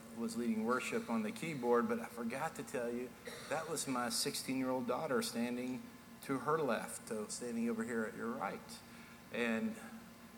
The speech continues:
she turned sixteen last Sunday, last Saturday, and got her driver's license, and I've not seen her much in the last week.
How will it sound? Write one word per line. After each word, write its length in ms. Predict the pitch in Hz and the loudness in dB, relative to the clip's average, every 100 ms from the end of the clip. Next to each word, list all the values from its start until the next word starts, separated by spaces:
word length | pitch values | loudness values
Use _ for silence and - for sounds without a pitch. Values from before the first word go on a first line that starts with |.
| - | -8
she 140 | - | -4
turned 280 | 123 143 120 | 4 4 4
sixteen 760 | - 139 - 135 123 123 117 - - - - | 2 0 0 0 0 0 -2 -6 -14 -16 -2
last 400 | 117 139 143 - | 4 4 4 -2
Sunday, 440 | 113 113 113 143 - - 113 | 0 2 2 0 -4 -8 2
last 220 | 117 - | 2 2
Saturday, 460 | 107 110 110 123 135 - - - - - | -2 0 0 -2 -6 -12 -14 -16 -14 -2
and 380 | 113 110 107 - - - - - - - - - | 0 2 0 -2 -10 -16 -16 -16 -16 -16 -18 4
got 140 | 127 123 | 8 10
her 80 | |
driver's 420 | 135 131 131 139 139 | 12 12 12 10 8
license, 640 | 135 139 165 175 - - | 6 4 2 2 0 0
and 140 | 127 135 | 0 2
I've 160 | 196 | 4
not 160 | 208 - | 4 6
seen 220 | 202 226 | 6 8
her 100 | 185 | 8
much 300 | 123 113 131 | 8 4 2
in 60 | 120 | 2
the 60 | |
last 240 | 113 110 113 | 2 2 2
week. 300 | 107 92 | 2 2